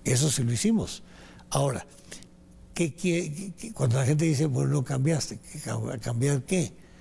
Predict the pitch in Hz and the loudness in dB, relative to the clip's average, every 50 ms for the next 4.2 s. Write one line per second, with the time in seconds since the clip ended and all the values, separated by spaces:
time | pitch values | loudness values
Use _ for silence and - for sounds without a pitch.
0 | - - - - 139 123 131 143 131 123 107 117 110 101 104 101 92 90 - - | -20 -8 0 2 4 4 6 4 4 2 0 0 -2 -2 -4 -4 -4 -6 -8 -10
1 | - - - - - - 151 131 110 113 113 - - 151 160 165 160 151 127 - | -14 -16 -18 -14 -4 2 4 6 6 6 4 4 2 2 4 4 2 2 2 2
2 | 135 143 185 226 247 254 - - - - - _ _ _ _ _ - - 143 156 | 2 2 2 2 0 0 -4 -12 -20 -20 -20 _ _ _ _ _ -4 -2 -2 -2
3 | - - 131 107 92 117 131 139 143 127 - 123 113 117 135 151 165 175 175 147 | 0 0 0 0 0 2 2 2 2 2 0 0 0 2 2 4 4 2 2 0
4 | - 160 160 139 | 0 -2 -4 -4